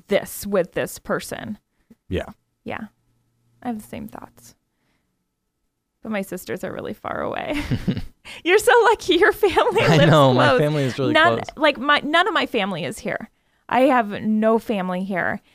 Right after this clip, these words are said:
Speaker 1: So when we moved here, like, twelve years ago, our church family became our family, and any friends we've made along the way. Like, Nathan's family has adopted us, and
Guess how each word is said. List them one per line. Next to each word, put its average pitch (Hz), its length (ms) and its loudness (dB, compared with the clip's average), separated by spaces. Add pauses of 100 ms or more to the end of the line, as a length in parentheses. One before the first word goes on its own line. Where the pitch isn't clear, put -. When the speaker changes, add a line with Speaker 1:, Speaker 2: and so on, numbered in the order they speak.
(160)
Speaker 1:
So 247 200 2
when 226 200 0
we 247 140 0
moved 226 400 0
here, 180 400 0
like, 175 160 -8
twelve 196 320 -2
years 185 240 -4
ago, 170 400 0
our 196 300 0
church 208 400 -6
family 269 440 -6
became 208 560 -4
our 196 200 0
family, 208 580 -6
and 220 240 -2
any 214 180 -2
friends 208 460 -4
we've 240 240 -6
made 196 280 -2
along 208 280 -2
the 208 80 -4
way. 196 320 0 (340)
Like, 233 220 0
Nathan's 277 540 -4
family 330 380 -4
has 254 260 -2
adopted 208 480 -2
us, 302 260 -2
and 233 240 0